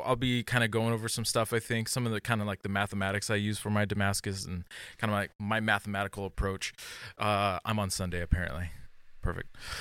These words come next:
Uh, and and, and then I think we're gonna be doing some Q and A as well. Uh, I'm gonna, I, it won't just be me, uh, floating by myself.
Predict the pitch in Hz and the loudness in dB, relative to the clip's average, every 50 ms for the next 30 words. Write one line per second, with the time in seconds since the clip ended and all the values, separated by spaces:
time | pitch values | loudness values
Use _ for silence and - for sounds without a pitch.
0 | - - - - 117 117 120 117 120 120 120 - - 147 135 135 135 131 131 131 | -8 -8 2 6 8 8 10 10 8 8 6 4 4 4 6 6 8 8 8 8
1 | 127 123 123 131 123 - - - - _ _ _ _ - 127 120 120 120 120 - | 8 6 4 2 0 -2 -6 -12 -18 _ _ _ _ 0 2 4 4 4 4 4
2 | 123 123 127 131 131 127 113 113 - - - - 143 143 139 135 131 123 127 127 | 4 6 6 6 6 4 4 2 2 0 -2 0 0 2 2 2 2 2 2 2
3 | 123 - - 110 - - - 127 117 107 104 107 101 92 90 - - 98 92 90 | 2 2 0 -2 -2 -2 0 2 2 4 4 4 2 2 0 -4 -4 -6 -6 -6
4 | 87 92 104 98 92 85 82 - - - - - - - - 104 107 107 127 131 | -4 -2 0 0 0 0 -2 -6 -12 -16 -16 -14 -12 2 4 6 6 6 6 4
5 | 131 127 120 - - 117 131 131 120 120 120 147 156 - - - - 135 120 - | 4 2 0 0 4 4 4 4 4 4 4 4 4 2 0 -2 0 0 0 2
6 | 117 123 120 117 113 113 117 123 127 127 131 135 - - - 123 110 101 92 - | 2 2 2 4 4 4 4 4 4 2 2 0 -4 -4 0 2 2 2 2 0
7 | - 117 117 95 90 98 98 98 95 98 98 - - - 98 98 110 113 - | 0 0 0 0 2 2 2 2 2 2 2 0 0 0 0 0 -2 -4 -6